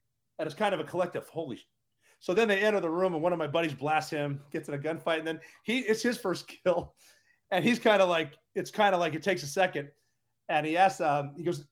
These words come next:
'cause Andy's seen all kinds of death. He's been in weird gunfights. And he goes, "Andy, t-, t-, how's that guy?" And he walked over with a white light, and he goes, "Oh, he's fucked, mate." <laughs> 'Cause he walks out.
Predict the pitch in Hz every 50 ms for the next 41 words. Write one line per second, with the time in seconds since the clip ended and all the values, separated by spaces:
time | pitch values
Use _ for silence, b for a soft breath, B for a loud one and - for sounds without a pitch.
0 | _ 220 175 - 185 220 247 240 196 185 165 - 208 190 165 143 147 185 175 160
1 | 135 120 139 117 107 156 151 160 143 139 117 139 156 147 139 143 143 143 143 185
2 | 170 - - _ _ _ _ _ _ _ _ _ _ _ _ _ _ 160 156 165
3 | 170 175 180 170 214 233 254 220 208 165 139 - - - _ _ _ - - 175
4 | 226 254 214 269 240 - 226 226 214 196 175 165 160 170 190 175 180 175 160 -
5 | 220 190 180 175 160 156 156 175 175 175 170 165 156 165 147 151 147 147 - b
6 | b b b _ - 180 196 196 196 185 180 196 180 - - 202 190 190 - -
7 | 170 165 156 143 - - - - - - - - 180 175 190 156 139 175 165 143
8 | - - 160 151 147 -